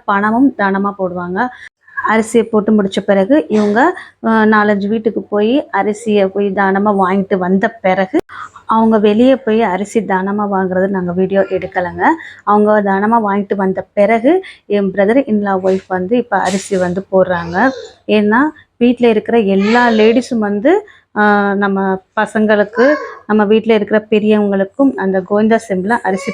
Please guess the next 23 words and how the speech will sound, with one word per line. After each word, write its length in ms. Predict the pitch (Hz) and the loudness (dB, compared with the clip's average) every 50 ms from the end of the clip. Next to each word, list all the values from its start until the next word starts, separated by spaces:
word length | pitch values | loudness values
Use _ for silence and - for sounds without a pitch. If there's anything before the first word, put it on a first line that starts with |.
| - - | -4 0
போடணும். 320 | 196 185 180 185 208 269 277 - - - - - - | 0 2 2 2 2 0 0 0 -4 -10 -10 -4 -2
முதல்ல 240 | 208 214 226 233 247 | 0 2 2 2 2
அவங்க 360 | 262 233 220 214 208 202 208 - | 2 2 2 0 0 -2 0 0
போகும்போது 440 | 240 233 233 233 226 226 220 294 | 0 2 2 2 2 0 2 2
நாங்க 220 | 262 226 208 202 196 | 2 2 2 0 -2
மூணு 300 | 190 196 208 208 208 190 | -2 -2 0 0 0 0
பேர் 240 | 214 220 220 220 - | 0 0 -2 -2 -4
போட்டோம். 340 | - 190 175 - 220 262 254 - - | -4 -4 -4 -2 -2 -2 -2 0 0
போயிட்டு 340 | 247 247 254 240 - 233 202 | 2 2 2 2 0 0 0
வந்த 320 | 208 202 214 233 247 254 | 0 0 0 2 0 0
பிறகு 560 | - - 226 220 214 214 214 269 381 453 440 - 392 403 403 508 539 | 0 0 -2 0 0 0 0 0 0 0 0 -4 -12 -10 -10 -6 -2
என் 140 | - 233 214 | 0 0 2
brother 240 | 190 226 208 202 214 | 2 2 2 2 2
in 140 | 214 214 208 | 0 0 0
law 220 | 202 202 202 190 | 0 0 0 0
wife 180 | 196 196 196 - | 0 -2 -2 -6
வந்து 320 | - 190 190 190 233 311 - - | -6 -4 -4 -2 -2 -2 -2 0
போடுவாங்க. 480 | 202 190 185 185 190 180 175 175 185 226 311 - - _ - - - - - - - - _ - - - - - - _ - | -2 0 0 -2 -4 -4 -4 -4 0 0 0 0 -4 _ -16 -14 -14 -14 -14 -16 -18 -20 _ -18 -16 -16 -16 -16 -14 _ 0
இதுல 240 | 262 254 226 247 262 | 0 2 4 4 4
இருக்கிற 480 | 269 254 247 254 247 - 285 294 254 240 | 4 4 2 0 2 0 0 2 2 2
அரிசியை 300 | 233 226 - 247 240 220 | 0 0 0 0 0 0
என்ன 240 | 214 220 233 233 - | 2 0 -2 0 -2
பண்ணுவாங்கன்னா, 560 | 208 196 190 196 190 190 190 190 185 202 254 | -2 -2 -2 -2 -4 -4 -4 -4 -4 0 0